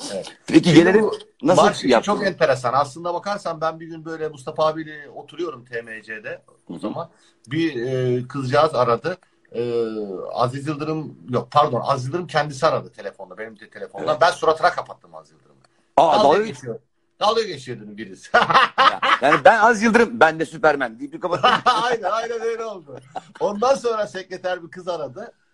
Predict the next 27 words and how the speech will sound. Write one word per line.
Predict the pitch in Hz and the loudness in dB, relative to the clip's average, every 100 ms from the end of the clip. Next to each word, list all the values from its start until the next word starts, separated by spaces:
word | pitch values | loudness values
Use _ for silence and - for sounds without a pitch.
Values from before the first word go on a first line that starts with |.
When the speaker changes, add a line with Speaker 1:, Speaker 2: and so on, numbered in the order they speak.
| _ | _
Speaker 1:
"Ya," | 117 131 | -6 -6
dedi, | 127 147 - | -8 -10 -12
e, | 127 123 113 | -10 -12 -10
"böyle | 127 135 139 | -6 -6 -4
böyle." | 143 139 | -6 -4
"Aa," | 139 208 208 165 | -2 -2 -2 -12
dedim, | 156 131 | -14 -12
"çok | 151 147 | -8 -6
ayıp | 127 120 | -6 -8
oldu." | 117 123 | -10 -4
falan. | 135 147 185 _ _ _ | -2 0 -4 _ _ _
Konuştuk. | 226 170 - 151 165 _ _ - _ - _ - - | -4 -2 -4 -10 -12 _ _ -20 _ -20 _ -20 -4
Aziz | 131 131 | -4 -4
Yıldırım | 143 156 | -8 -10
çok | - 165 165 | -6 -4 -2
önemli. | 147 113 110 139 | -2 -4 -4 -4
Aziz | 120 113 | -4 -4
Yıldırım, | 113 139 139 120 123 | -8 -12 -10 -6 -4
e, | |
dedi | 127 131 | -4 -6
ki, | - 117 107 | -6 -6 0
"Yani | 113 113 107 101 _ 120 | 2 2 -2 -12 _ -6
bu | 143 151 | -4 -2
marşı | 127 127 127 - | 4 4 2 -8
senin | - 127 127 | -6 -2 0
yapmanı | 113 - 95 | 0 -4 -20
istiyorum | 92 - 87 | -20 -20 -20